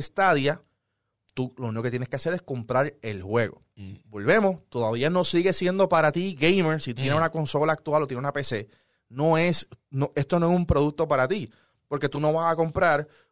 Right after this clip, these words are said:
Speaker 1: un juego viejo como Destiny dos.
Speaker 2: Ah.
Speaker 1: Tú, dudo mucho, si lo tienes tu consola,
Speaker 2: Y
Speaker 1: dudo mucho que tú lo vayas a comprar.
Speaker 2: Y más ahora que es free to play.
Speaker 1: Que es free to play. O sea, dudo mucho que tú lo vayas a comprar en
Speaker 2: Ah.
Speaker 1: Stadia porque lo quieres jugar en el celular.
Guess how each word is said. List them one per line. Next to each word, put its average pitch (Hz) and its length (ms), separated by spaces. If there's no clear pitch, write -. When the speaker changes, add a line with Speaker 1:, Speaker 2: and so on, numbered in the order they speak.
Speaker 1:
un 123 140
juego 147 420
viejo 160 320
como 143 240
Destiny 160 400
dos. 160 340
Speaker 2:
Ah. 110 260
Speaker 1:
Tú, 170 200
dudo 160 280
mucho, 220 320
si 160 100
lo 151 80
tienes 190 220
tu 233 100
consola, 233 480
Speaker 2:
Y 151 80
Speaker 1:
dudo 214 160
mucho 220 240
que 156 80
tú 151 100
lo 151 60
vayas 165 240
a 185 40
comprar. 165 440
Speaker 2:
Y 135 80
más 135 160
ahora 143 240
que 147 60
es 143 80
free 156 160
to 165 120
play. 208 140
Speaker 1:
Que 147 60
es 127 80
free 147 100
to 156 100
play. 170 240
O - 40
sea, 131 160
dudo 143 180
mucho 185 160
que 185 60
tú 139 80
lo 127 60
vayas 135 120
a 143 40
comprar 156 280
en 170 60
Speaker 2:
Ah. 165 40
Speaker 1:
Stadia 175 440
porque 131 180
lo 120 80
quieres 120 140
jugar 139 140
en 139 40
el 127 60
celular. 113 320